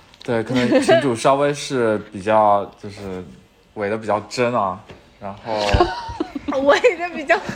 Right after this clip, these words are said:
Speaker 2: 真是什么状态？
Speaker 1: <laughs> 对，就是，但我们几个人其实，呃，很大程度上是看热闹，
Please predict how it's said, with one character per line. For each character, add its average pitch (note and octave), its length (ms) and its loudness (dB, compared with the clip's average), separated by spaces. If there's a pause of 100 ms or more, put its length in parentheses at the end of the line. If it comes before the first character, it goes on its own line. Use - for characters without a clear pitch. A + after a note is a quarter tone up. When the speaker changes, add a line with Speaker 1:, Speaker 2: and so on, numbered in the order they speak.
(120)
Speaker 2:
真 D#4+ 280 -2
是 F4 180 -10
什 D4 180 -6
么 A#3+ 140 -4 (100)
状 C4 300 -2
态？ C4 320 -4 (320)
Speaker 1:
<laughs> - 400 -20
对， G2 260 -4 (400)
就 A#2 140 -8
是， G#2 580 0 (280)
但 D#3 200 2
我 B2 140 0
们 A#2 180 -2
几 B2+ 200 -6
个 A#2+ 100 2
人 A2 240 2
其 B2+ 160 -6
实， A2+ 600 -4
呃， G#2 280 4
很 G#2+ 240 -10
大 D3 160 4
程 C#3 140 -10
度 B2 100 -8
上 C3+ 200 -4
是 B2+ 140 -14
看 C#3+ 280 -10
热 F3 220 -4
闹， F#2 440 -6